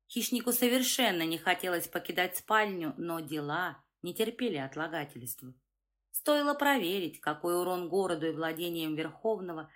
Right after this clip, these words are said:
нанесли обезумевшие хищники. А еще,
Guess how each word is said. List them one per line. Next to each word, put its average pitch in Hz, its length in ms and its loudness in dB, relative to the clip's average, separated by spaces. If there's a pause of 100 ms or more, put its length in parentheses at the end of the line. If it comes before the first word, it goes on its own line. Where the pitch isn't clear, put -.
(140)
нанесли 180 680 -4
обезумевшие 151 840 -6
хищники. 135 720 -12 (800)
А 147 200 0
еще, 139 800 -6